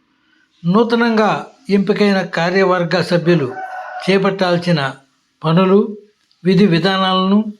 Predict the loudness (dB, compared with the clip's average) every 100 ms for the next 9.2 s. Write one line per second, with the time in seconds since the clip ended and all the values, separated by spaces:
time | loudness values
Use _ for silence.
0 | -20 _ _ _ -2 0 2 2 2 0
1 | -2 -2 -4 -8 -14 _ _ _ _ _
2 | _ -4 -2 -2 0 0 0 -2 0 -2
3 | -2 -12 _ _ _ _ 0 2 4 2
4 | 0 -2 -2 -2 -4 -6 -4 -4 -2 -2
5 | 0 -2 -4 -10 _ _ _ -4 2 2
6 | 4 2 2 2 2 2 2 0 0 -2
7 | -12 _ _ _ -4 0 2 4 2 2
8 | 0 4 4 4 4 4 2 0 0 0
9 | 2